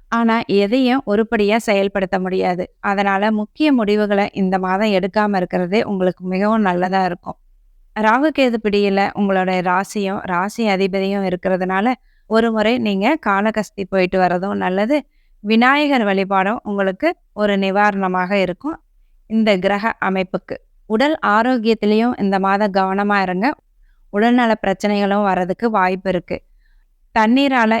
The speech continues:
ஏதாவது உடல் உபாதைகள் வரலாம், அலர்ஜி வரலாம், ஸ்கின் ப்ராப்ளம் வரலாம். இந்த மாதிரி உடல் உபாதைகள் இந்த மாதம் வர்றதுக்கு உங்களுக்கு நிறைய வாய்ப்புகள் இருக்கு. தொழில் அமைப்பு, ஜீவன அமைப்பை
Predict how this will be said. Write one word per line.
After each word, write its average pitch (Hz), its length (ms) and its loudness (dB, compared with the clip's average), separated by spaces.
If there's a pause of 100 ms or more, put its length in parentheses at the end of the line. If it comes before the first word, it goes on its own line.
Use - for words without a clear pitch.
(160)
ஏதாவது 190 340 0 (120)
உடல் 190 220 0 (120)
உபாதைகள் 185 560 0
வரலாம், 180 380 -4 (180)
அலர்ஜி 226 380 2 (120)
வரலாம், 180 440 -2
ஸ்கின் 262 380 0
ப்ராப்ளம் 196 480 0
வரலாம். 185 340 -2 (120)
இந்த 226 140 2 (120)
மாதிரி 233 280 4
உடல் 185 200 0 (140)
உபாதைகள் 180 540 -2
இந்த 180 200 -2
மாதம் 180 280 -2
வர்றதுக்கு 180 400 -4 (420)
உங்களுக்கு 214 400 2
நிறைய 190 220 2 (120)
வாய்ப்புகள் 190 500 0
இருக்கு. 175 240 -6 (200)
தொழில் 285 360 4
அமைப்பு, 254 280 2 (180)
ஜீவன 240 280 2 (100)
அமைப்பை 202 300 0